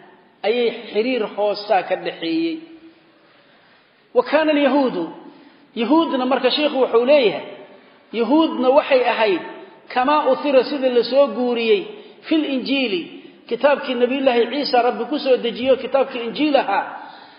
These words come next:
oo عن المسيح عليه السلام، Injiishii oo Nabiyullaahi Ciisa, yacni maaragtay lagu soo dejiyey xaggiisa,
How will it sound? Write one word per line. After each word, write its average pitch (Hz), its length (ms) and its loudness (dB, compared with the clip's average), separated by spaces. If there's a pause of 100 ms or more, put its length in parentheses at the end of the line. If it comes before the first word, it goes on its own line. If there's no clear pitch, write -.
(220)
oo 233 100 2
عن 277 220 4
المسيح 277 520 0 (560)
عليه 262 280 2
السلام، 247 480 2 (600)
Injiishii 262 680 -2
oo 247 160 0 (200)
Nabiyullaahi 254 480 0 (100)
Ciisa, 254 420 2 (580)
yacni 240 280 2
maaragtay 233 720 2
lagu 247 220 0
soo 262 220 4
dejiyey 220 460 0 (120)
xaggiisa, 254 560 0